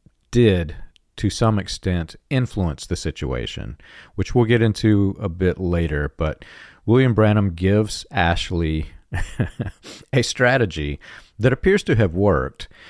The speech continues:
and it's, it's a very unusual strategy, because William Branham, again, he's creating this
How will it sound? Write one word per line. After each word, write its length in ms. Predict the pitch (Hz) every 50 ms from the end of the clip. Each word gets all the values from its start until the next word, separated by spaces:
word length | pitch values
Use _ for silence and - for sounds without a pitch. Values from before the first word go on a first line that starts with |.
| - - - - - - -
and 540 | 107 113 110 110 107 107 104 104 101 104 - _ _ _ _ _ _ _ _ _ _ _ _ _ _ _ _ _ _ _ _ _
it's, 360 | 123 123 - - - - - -
it's 160 | 117 - -
a 60 | 135
very 260 | 110 127 139 139 135 - -
unusual 480 | 123 123 123 123 131 143 127 - 113 95
strategy, 720 | - - - 95 80 71 67 65 60 - - 50 - - - _ _ -
because 360 | 87 101 - 127 110 - -
William 300 | - 151 160 156 143 127
Branham, 560 | 104 110 110 110 107 107 107 101 98 98 107 - _
again, 540 | 113 92 85 92 85 82 78 78 78 87 - - _
he's 180 | - 95 -
creating 300 | - - 107 107 113 127
this 240 | 120 - - - -